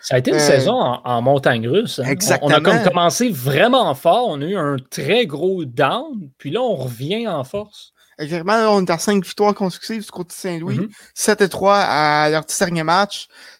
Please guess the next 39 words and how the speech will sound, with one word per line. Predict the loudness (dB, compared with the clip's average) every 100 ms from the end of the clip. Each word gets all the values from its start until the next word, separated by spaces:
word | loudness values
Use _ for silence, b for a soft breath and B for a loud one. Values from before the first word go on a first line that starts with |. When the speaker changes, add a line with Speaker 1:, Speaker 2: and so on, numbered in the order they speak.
| -8
Speaker 2:
Euh, | -2 0 0
ça | 2 4
va | 4
bien, | 0 -2 -2 -6 _ _ _
puis | -12 -10 -10 -10
ils | -2 0
ont | 0
une, | -2
ils | -4 -2
ont | 0
une | -2
équipe | -4 -6 _
qui | -20 -18
pourrait | -8 0 2 2 _ _
faire | _ 2 4 4
du | 0 -16
bruit | -14 -10 -12 -14 b b b
en | -2
série | -2 -8 -10 -8 -8
si | -6
jamais | -6 -4
ils | -6
se |
qualifient. | -6 -8 -8 -14 -14 b b b
Mais | -2
par | -2 -2
contre, | -2 -2 -2
euh, | -4
San | 0 0 2
Diego, | 2 2 6 4 4 0 _ B B B -2
avec | 0 2 2
leur | 2 4
attaque | 2 2 2 2 -2 -2
et, | 0
ben, | 2 0 0 -2
et | -2 0
leur | 0
alignement | -2 -4 -4 -4
aussi, | -6 -10 -8 -8